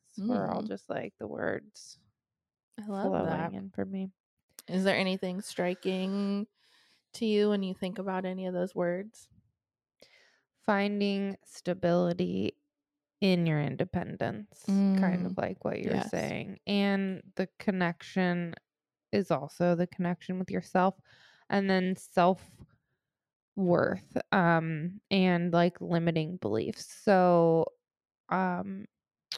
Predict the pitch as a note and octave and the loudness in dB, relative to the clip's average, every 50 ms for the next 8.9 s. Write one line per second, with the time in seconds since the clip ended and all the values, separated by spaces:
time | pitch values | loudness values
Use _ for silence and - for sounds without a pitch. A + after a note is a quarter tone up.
0 | - _ _ - - A3+ G#3+ G#3 G3+ - G3 G3 G3 F#3+ F#3+ F#3 F3+ F3+ F3 F3 | -14 _ _ -12 -4 0 0 0 0 0 -2 -4 0 0 2 2 2 2 2 2
1 | F3+ F3+ F3+ F3+ F3+ F3+ F3+ F3+ - _ _ _ _ - F#3 F#3 - G3+ F#3+ F#3 | 2 2 2 0 -2 -4 -4 -8 -10 _ _ _ _ -10 -8 -2 0 0 0 0
2 | F#3+ F#3 F3+ F#3+ F#3 F3+ F#3 E3+ F3 F3 F3+ F3 F3+ F3 F3 E3+ E3 E3+ D#3+ D#3 | 0 0 2 2 4 4 4 4 4 2 2 2 2 0 0 0 2 2 2 2
3 | D#3 - _ _ - _ - F3 E3+ E3+ E3 D#3+ D#3+ E3 E3 E3 E3+ F3 F3 - | 0 -4 _ _ -14 _ 2 4 4 4 4 2 0 -2 -4 -6 -6 -8 -8 -10
4 | _ _ _ _ _ _ _ _ - - B3+ C#4 C#4+ C4+ C#4 C4 B3+ B3 A3+ - | _ _ _ _ _ _ _ _ -2 0 2 2 2 2 0 0 0 -2 -2 0
5 | A#3+ A#3 A3 F#3+ F3 E3 F3 - - F#3 - G3+ F#3+ F3+ F#3 F#3+ F#3+ F#3+ F3+ F3 | 0 0 2 4 4 2 2 0 -2 0 2 2 2 4 2 2 2 2 2 0
6 | F3 F3 F3 F3 E3+ E3 E3 - - _ _ _ _ _ _ _ _ _ _ _ | -2 -4 -6 -6 -4 -4 -4 -6 -6 _ _ _ _ _ _ _ _ _ _ _
7 | _ _ _ _ _ _ _ _ _ _ _ - G3 G3 G3 G3 F3+ F3 E3 D#3+ | _ _ _ _ _ _ _ _ _ _ _ -6 -2 0 0 2 2 2 2 2
8 | F3+ G3 - - F#3+ F3+ - - G#3 G3 D#3+ - D3+ C3+ C#3 C#3+ F#3 A#3 | 2 0 -2 -4 -6 -4 0 0 -2 -2 -2 -4 -4 -2 0 2 2 0